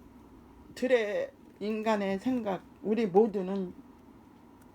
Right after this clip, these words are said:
원죄로 인해서 죄의 재료로 만들어진 사람들이에요. 그런 사람들이 누구를, 누가 누구를 판단을 해요?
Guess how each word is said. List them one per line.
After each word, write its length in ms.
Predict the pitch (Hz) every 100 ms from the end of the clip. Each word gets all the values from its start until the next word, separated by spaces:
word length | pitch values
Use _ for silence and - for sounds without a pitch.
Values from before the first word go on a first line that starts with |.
| - - - - - - - - - - - - - - - - - 190
원죄로 440 | 202 240 254 214
인해서 560 | 175 160 151 220 202 165 - - - - - - - - - - - - - - - - - - -
죄의 840 | - 254 285 285 285 262 226 196
재료로 480 | - 160 165 196 185
만들어진 580 | 139 135 160 165 151 151
사람들이에요. 600 | 185 247 247 - 190 156 151 - - -
그런 240 | - 220 214
사람들이 560 | 226 240 208 165 151 147
누구를, 440 | 170 226 190 143
누가 240 | 151 202
누구를 360 | 147 165 220 208
판단을 440 | - 226 220 147
해요? 420 | 190 202 160 156